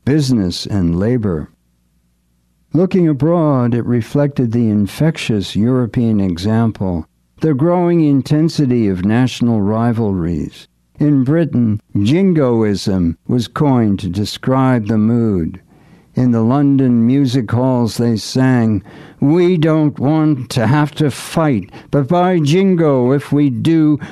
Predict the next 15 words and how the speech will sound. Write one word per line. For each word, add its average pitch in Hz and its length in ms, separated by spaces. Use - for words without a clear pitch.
we've 165 360
got 156 180
the 139 140
men 175 400
and 127 260
we've 175 240
got 160 220
the 143 100
ships - 460
and 143 260
we've 170 260
got 160 240
the 156 140
money 151 560
too." 143 680